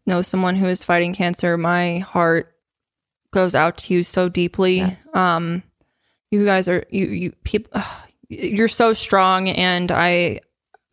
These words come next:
Speaker 1: I'm amazed by people who, who fight this fight because it is such a scary thing to even think about, much less actually go through on your own. So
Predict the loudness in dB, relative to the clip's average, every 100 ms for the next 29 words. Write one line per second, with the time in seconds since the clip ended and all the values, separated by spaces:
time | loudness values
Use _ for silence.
0 | -4 0 0 2 0 0 0 -2 -2 -2
1 | 0 2 2 -2 -2 0 0 0 0 0
2 | 0 -2 -4 -2 0 0 -2 -4 -2 0
3 | 0 -2 -10 _ _ _ _ _ _ _
4 | _ _ _ _ -2 0 0 0 -2 0
5 | -4 -2 0 2 0 -2 -2 -2 -2 -2
6 | -2 -2 -4 -2 -2 0 2 2 2 0
7 | 0 0 -2 -2 -2 0 -2 -2 -2 -2
8 | 2 0 0 -2 0 0 -2 -8 -2 0
9 | 0 -2 0 0 -2 -4 -2 0 0 0